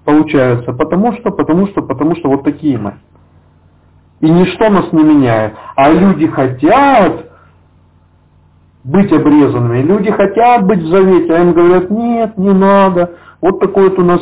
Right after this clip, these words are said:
есть закон. Да что ж это за беспредел такой, а? Когда же он закончится? Здесь закон, там закон, вот это закон, вот это закон.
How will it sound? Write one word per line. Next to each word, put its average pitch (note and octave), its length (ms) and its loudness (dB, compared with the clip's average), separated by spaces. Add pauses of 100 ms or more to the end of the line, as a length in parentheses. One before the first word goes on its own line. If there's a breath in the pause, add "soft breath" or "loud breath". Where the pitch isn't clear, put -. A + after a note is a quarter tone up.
есть E3+ 300 0
закон. D3 440 -2
Да B2 120 -2
что F#3 260 -4
ж F#3 120 -8
это D#3 240 -4
за C#3+ 120 -2
беспредел B2+ 640 -6
такой, B2 340 -12
а? C3 100 -12 (420 soft breath)
Когда D#3+ 280 -2
же D#3 80 -2
он D#3+ 180 0
закончится? C3+ 840 -2 (280 soft breath)
Здесь B2 440 -2
закон, B2+ 460 -2
там C#3+ 260 0
закон, B2 340 -2
вот C#3+ 180 0
это F3 260 0
закон, C#3+ 360 0
вот D3 120 0
это D#3+ 220 2
закон. D#3 360 0